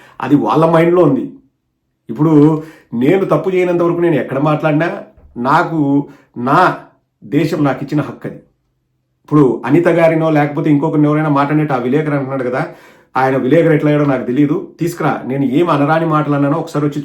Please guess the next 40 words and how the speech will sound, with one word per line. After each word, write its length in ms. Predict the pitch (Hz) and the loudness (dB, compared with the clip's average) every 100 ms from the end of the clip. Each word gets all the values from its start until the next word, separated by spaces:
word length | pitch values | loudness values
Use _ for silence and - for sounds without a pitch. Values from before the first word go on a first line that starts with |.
| 147 | -4
చూపి, 340 | 143 117 - - _ - | -2 -4 -6 -16 _ -8
నేను 220 | 127 151 | -2 0
రాజకీయాల్లో 540 | 135 131 139 147 135 113 | 0 -2 -2 -2 -2 -4
ఉన్నాను. 260 | 101 95 - | -8 -10 -8
కానీ 220 | 135 170 | -4 0
దయచేసి 680 | 170 131 151 170 175 165 147 | 0 4 4 4 2 2 0
ఇప్పుడు 480 | 123 139 143 131 131 | -2 2 2 0 -2
మళ్ళీ 260 | 123 156 190 | -2 2 2
ఇక్కడ 420 | 165 147 139 139 | 2 2 2 2
మీ 80 | 151 | 2
పంచప్రభాకర్ 600 | 147 139 147 160 156 151 | 2 -2 -2 0 0 0
మాట్లాడట్లేదు 640 | 135 131 143 143 135 131 127 | -4 -4 -2 -4 -2 -4 -6
అంటారు. 240 | 101 - - | -8 -10 -8
I 100 | 120 | -4
like 240 | 135 143 | -2 -2
him 100 | 151 | -4
as 60 | 127 | -4
a 100 | 120 | -6
person, 240 | 120 - 139 | -8 -6 -6
he 60 | 120 | -6
is 100 | 113 | -6
like 160 | 117 - | -8 -8
my 100 | 120 | -10
brother, 240 | 110 101 - - _ _ _ _ - | -8 -8 -10 -18 _ _ _ _ -12
there 120 | 123 | -8
is 180 | 110 123 | -6 -2
no 60 | 151 | -2
second 360 | 147 127 139 135 | -2 -6 -6 -6
thought 200 | 127 107 | -6 -8
about 200 | 101 95 | -10 -12
it, 60 | - - - | -16 -10 -2
he 100 | 139 | -2
is 60 | |
my 120 | 139 113 | -2 -6
brother. 220 | 113 107 - _ _ - _ _ _ | -8 -10 -16 _ _ -20 _ _ _
ఆయన 600 | 127 160 196 170 147 151 147 - _ - | 2 4 4 4 2 0 -4 -14 _ -2
మాట్లాడే 500 | 143 185 202 196 185 | 0 2 4 4 4
మాటలు 380 | 143 160 202 | 2 2 2
నాకు 160 | 196 160 | 0 0
నచ్చకపోవచ్చు, 520 | 151 - 147 156 - | -2 -4 -6 -8 -8